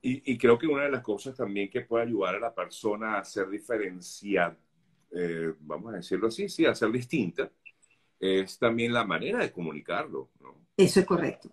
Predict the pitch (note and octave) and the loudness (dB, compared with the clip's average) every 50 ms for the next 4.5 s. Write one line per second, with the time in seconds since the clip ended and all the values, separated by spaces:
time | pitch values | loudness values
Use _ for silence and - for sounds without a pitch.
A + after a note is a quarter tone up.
0 | _ _ - A3+ A3+ A3+ - B3+ A#3+ - - G3+ E3 D#3 C3 - - G#3 G#3 G#3 | _ _ 8 10 10 10 8 4 2 4 2 2 2 0 -2 -2 2 6 8 8
1 | G3+ F#3+ F#3+ G3+ G#3+ B3 C4 C#4+ C#4 B3 C4+ C4 A#3+ G#3+ - - G3+ F3+ E3+ F3 | 8 8 8 6 4 2 0 -2 -2 -2 0 0 0 0 -2 -2 -2 -2 -2 -2
2 | F3+ G3+ A3 A3+ - A#3+ A#3+ A#3+ A3+ - - F#3+ E3+ D#3+ D3+ - - A#3+ A#3+ A#3 | -2 -2 -2 -2 0 0 0 0 0 -2 -2 -2 -2 -2 -4 -4 -2 0 0 2
3 | A3+ G#3 A3 A#3+ A#3+ A#3+ - - - _ _ _ - - F#3+ F#3 F3 E3 - A#3+ | 2 2 4 4 4 2 0 -8 -16 _ _ _ 8 10 10 10 8 8 8 8
4 | A#3 A#3 A#3 A#3+ A#3+ A#3+ - A#3+ A#3 A#3 | 10 10 10 8 6 4 2 0 0 0